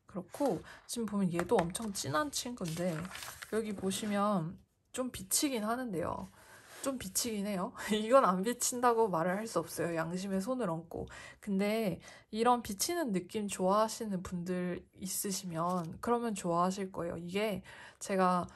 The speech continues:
어, 미도리의 경량지를 좋아하는 이유가 뭘 쓰면 그게 비치기는 하는데 되게 예쁘게 비치고 그렇게 비쳐서 약간 우글우글한 게 좀 약간 이렇게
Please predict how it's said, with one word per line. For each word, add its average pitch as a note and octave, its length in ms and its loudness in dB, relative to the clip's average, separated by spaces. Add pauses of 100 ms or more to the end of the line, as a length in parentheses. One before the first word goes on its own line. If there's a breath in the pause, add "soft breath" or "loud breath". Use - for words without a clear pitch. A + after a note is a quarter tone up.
(300 loud breath)
어, F3 640 -4 (120)
미도리의 G3 720 4
경량지를 F#3+ 720 0
좋아하는 F#3 760 2
이유가 E3+ 600 0 (400 loud breath)
뭘 G#3 260 2
쓰면 C#4+ 580 2
그게 F#3+ 220 -4
비치기는 G3+ 600 0
하는데 F#3 500 -2
되게 F#3 280 -2
예쁘게 F#3+ 440 -4
비치고 F#3 800 0 (380 loud breath)
그렇게 A3+ 240 -2
비쳐서 A#3+ 480 0
약간 F#3 240 0
우글우글한 A3 800 0
게 F#3 480 0
좀 F#3 280 -2
약간 D#3+ 320 -6
이렇게 F#3+ 400 -12